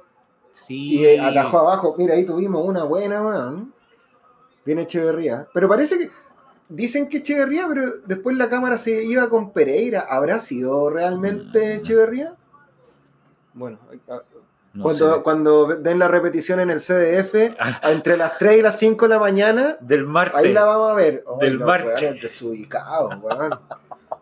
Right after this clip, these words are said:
Speaker 2: Desubicados, po, weón. Y te apuesto que si pagáis la aplicación Estadio C D F, no te podéis repetir el partido que queráis. Mira, po, penca, pa' más remate, penca. Podrían ser como así, estilo Netflix, dejáis el partido cargado.
Speaker 1: Claro,
Speaker 2: ¿Para
Speaker 1: claro,
Speaker 2: qué?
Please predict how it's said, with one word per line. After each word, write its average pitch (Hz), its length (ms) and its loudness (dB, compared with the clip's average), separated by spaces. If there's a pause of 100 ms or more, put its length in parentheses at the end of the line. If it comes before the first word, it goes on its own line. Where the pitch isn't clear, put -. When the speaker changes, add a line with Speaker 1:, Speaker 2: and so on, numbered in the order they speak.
(160)
Speaker 2:
Desubicados, 156 1000 0 (160)
po, 120 80 -18
weón. 123 400 -10 (260)
Y 170 100 -6
te 180 80 2
apuesto 247 280 2
que 262 100 0
si 240 140 -2
pagáis 262 300 4
la 254 80 6
aplicación 247 400 0
Estadio 254 360 0
C 240 120 -4
D 254 140 2
F, 285 240 -4
no 196 120 0
te 190 100 0
podéis 196 240 0
repetir 220 360 4
el 220 120 -4
partido 208 360 -4
que 190 80 -2
queráis. 120 220 -6 (360)
Mira, 226 640 -4
po, 120 160 -12 (140)
penca, 185 500 0
pa' 151 100 0
más 196 160 0
remate, 233 580 -2 (120)
penca. 117 640 -4 (460)
Podrían 147 360 0
ser 160 200 -6
como 151 260 0
así, 156 420 -8 (240)
estilo 165 360 0
Netflix, 220 440 -2
dejáis 208 280 2
el 208 80 -2
partido 233 480 0
cargado. 220 240 2
Speaker 1:
Claro, 226 320 2
Speaker 2:
¿Para - 140 -20
Speaker 1:
claro, 381 240 2
Speaker 2:
qué? 285 220 0